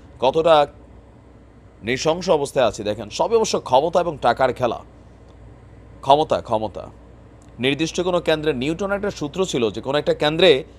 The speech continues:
নির্দিষ্ট পরিমাণের বেশি যদি শক্তি কানেক্টেড হয়, then শক্তিগুলা নিজেদের মধ্যেই সংঘর্ষে জড়িয়ে পড়ে।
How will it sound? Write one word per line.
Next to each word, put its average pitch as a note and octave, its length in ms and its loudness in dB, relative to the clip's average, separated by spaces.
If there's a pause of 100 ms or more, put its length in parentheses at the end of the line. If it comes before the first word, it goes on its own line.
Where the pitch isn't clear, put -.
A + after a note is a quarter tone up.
(400)
নির্দিষ্ট D#3+ 420 0
পরিমাণের F#3 420 0
বেশি D#3 260 -4
যদি F3 160 -8
শক্তি - 440 -4
কানেক্টেড D3+ 560 -2
হয়, E2 380 -8
then B2+ 120 -6
শক্তিগুলা D3 680 2 (320)
নিজেদের E3+ 500 -2
মধ্যেই C#3 380 -2
সংঘর্ষে B2+ 560 -4
জড়িয়ে A2+ 280 0
পড়ে। F2 220 -10